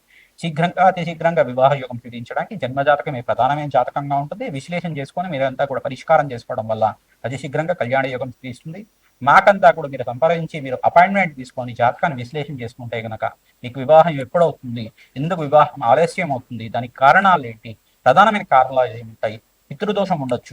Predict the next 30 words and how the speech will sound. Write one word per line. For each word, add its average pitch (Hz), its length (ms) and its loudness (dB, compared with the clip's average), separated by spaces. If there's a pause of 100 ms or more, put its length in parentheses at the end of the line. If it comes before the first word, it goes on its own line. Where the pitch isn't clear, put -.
పితృశాపం 151 560 0
ఉండొచ్చు, 110 360 -6 (360)
మాతృమూలకమైన 196 800 4
పితృదోషం 131 520 -10
ఉండొచ్చు, 117 300 -10 (520)
సంతానం 190 420 6
అంతా 170 260 6
కూడా 151 160 4
ఆలస్యం 143 340 0
అవుతూ 131 280 -10
ఉంటే 120 200 -6
గనక 113 200 -8 (100)
కొంతమందికి 135 560 -6 (420)
ఆలస్య 185 320 6
సంతానాలు 147 420 2
అవుతున్నాయి, 123 360 -8 (100)
డైవర్స్ 143 320 4
కేసెస్ 139 320 -8
అవుతున్నాయి 117 420 -6
అంటే - 140 -14 (380)
ఈ - 40 -6
యొక్క 139 220 -6
కాలసర్ప 147 440 4
దోషం 135 240 -6
అయి 120 80 -8 (120)
ఉండొచ్చు, 110 260 -10 (140)
అంగారక 160 460 8
దోషం, 123 200 -6 (140)
మాంగళిక 175 440 0
దోషం 123 240 -10